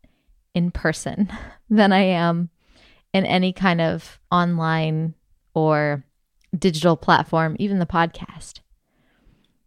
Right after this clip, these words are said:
If you ask me how I'm doing in person, you will always get a real answer. <laughs>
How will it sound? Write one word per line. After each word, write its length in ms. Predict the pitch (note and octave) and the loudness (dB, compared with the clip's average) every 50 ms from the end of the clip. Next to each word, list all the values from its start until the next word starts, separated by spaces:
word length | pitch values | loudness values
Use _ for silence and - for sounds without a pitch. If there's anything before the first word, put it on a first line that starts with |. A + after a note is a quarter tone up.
| _ _ _ _ _ _ _ | _ _ _ _ _ _ _
If 140 | - G3 - | -4 0 4
you 80 | G#3 G3+ | 6 8
ask 240 | F#3+ G3+ G#3 - - | 8 8 6 4 2
me 100 | F#3+ F3+ | 2 2
how 180 | F3 F3+ F3 | 4 4 4
I'm 180 | E3 E3 E3 E3 | 4 2 0 0
doing 460 | D3+ - F3+ F3 E3+ D#3 D3 D3 D#3 | 2 2 2 4 4 2 0 -2 -2
in 220 | - - F3 F3 E3+ | 0 2 2 2 0
person, 580 | - - F#3+ F#3 - - D#3 C#3 F3 G#3+ B3+ _ _ _ _ _ _ _ _ _ - _ _ _ _ _ _ _ _ | 0 0 0 0 2 0 -2 0 0 0 -2 _ _ _ _ _ _ _ _ _ -20 _ _ _ _ _ _ _ _
you 140 | _ E3 E3+ | _ 0 2
will 220 | D#3 E3 - - _ - | 2 2 0 0 _ 4
always 420 | F#3+ F3+ F3+ F3+ F3+ F3 E3+ E3+ | 4 6 6 6 4 4 2 -2
get 360 | _ - D#3 D3+ - - _ _ _ _ _ _ - _ _ _ | _ 2 2 2 2 0 _ _ _ _ _ _ -20 _ _ _
a 100 | - F3 | -4 -2
real 260 | D#3+ D#3+ E3 D#3+ D3 - - | 0 2 2 2 2 0 -2
answer. 420 | - - D#3+ - - - - E3+ _ _ _ _ _ _ _ _ _ _ _ _ - - - - - - | -6 -6 -6 -8 -12 -12 -14 -16 _ _ _ _ _ _ _ _ _ _ _ _ -20 -20 -20 -20 -12 -2
<laughs> 120 | - B3 | -2 -2